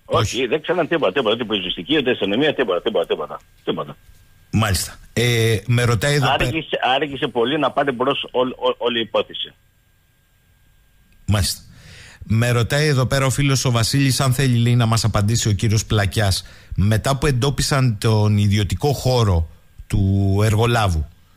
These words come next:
Speaker 2: προσπάθησαν να έρθουν σε επαφή μαζί του, να τον ρωτήσουν αν το επιβεβαιώνει;
Speaker 1: Βεβαίως, βεβαίως, βεβαίως.
Speaker 2: Α,
Speaker 1: Υπά-,
Speaker 2: ήρθε.
Speaker 1: υπάρχουν μαρτυρίες.
Speaker 2: Α, ήρθε
Speaker 1: Ό,τι
Speaker 2: αυτός.
Speaker 1: λέμε είναι μαρτυρίες. Να έχουν έρθει σε επαφή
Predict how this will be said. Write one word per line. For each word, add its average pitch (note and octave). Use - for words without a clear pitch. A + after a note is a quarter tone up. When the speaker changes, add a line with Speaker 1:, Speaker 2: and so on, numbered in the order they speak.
Speaker 2:
προσπάθησαν A#2
να A2
έρθουν A2
σε A#2+
επαφή G#2+
μαζί G#2
του, G#2
να G#2+
τον A2
ρωτήσουν A2
αν C3
το C3
επιβεβαιώνει; A2+
Speaker 1:
Βεβαίως, G#2
βεβαίως, G#2+
βεβαίως. F#2
Speaker 2:
Α, G2
Speaker 1:
Υπά-, -
Speaker 2:
ήρθε. G2+
Speaker 1:
υπάρχουν A2
μαρτυρίες. F#2+
Speaker 2:
Α, F2+
ήρθε G#2
Speaker 1:
Ό,τι A2
Speaker 2:
αυτός. G#2
Speaker 1:
λέμε A2+
είναι A2+
μαρτυρίες. F#2
Να F#2
έχουν F#2
έρθει -
σε -
επαφή C#3